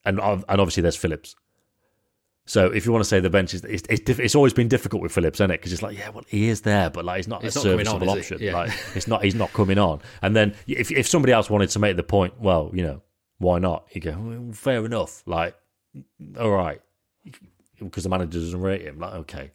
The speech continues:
Speaker 1: like, but so yeah, it, it is a weird one. But you can't start, you start, you can't start throwing Oscar Bob in. But yeah, once Grealish is on there and De Bruyne is on there, that does show the difference to some extent. But when, again, if you look at it in the actual context of it,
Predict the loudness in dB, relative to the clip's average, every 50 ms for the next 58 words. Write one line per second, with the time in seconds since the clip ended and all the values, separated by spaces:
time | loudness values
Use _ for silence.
0 | _ -14 -14 -14 -14 -14 _ _ -20 -20 -16 _ -2 0 0 -2 -4 -12 -20 -16
1 | -4 0 4 6 6 6 6 4 4 2 0 0 -4 _ _ _ _ 0 2 2
2 | 4 4 4 4 4 4 2 0 -2 0 0 0 0 0 0 0 0 -2 -2 -4
3 | -4 -4 -6 _ _ -12 -10 -8 -2 0 0 0 0 -4 -4 -2 0 0 0 0
4 | -4 -6 -6 -4 -6 -6 -4 -6 -6 -10 -10 -12 -10 -8 -10 -10 -10 -14 -18 -20
5 | _ -20 -14 -6 -2 2 4 4 4 4 2 2 0 0 2 4 4 4 2 0
6 | -2 -2 -2 0 0 -2 -2 -4 -8 -12 -10 -8 -8 -4 -2 -2 -2 -2 -2 -6
7 | -6 -6 -6 -6 -6 -6 -2 -2 -2 -2 -4 -6 -6 -6 -6 -6 -4 -4 -4 -6
8 | -8 -12 -16 -16 -10 -6 -6 -4 -4 -6 -6 -8 -10 -12 -10 -10 -8 -6 -4 -4
9 | -6 -4 -4 -4 -4 -4 -2 0 2 2 2 2 0 0 0 0 0 0 -2 -2
10 | -2 -4 -4 -4 -4 -8 -8 -8 _ _ -6 -6 -6 -6 -6 -10 -18 -14 -10 -10
11 | -6 -4 -4 -4 -4 -4 -6 -6 -6 -6 -4 -6 -8 -6 -4 -6 -6 -4 -2 -2
12 | -2 -2 -2 -6 -8 -8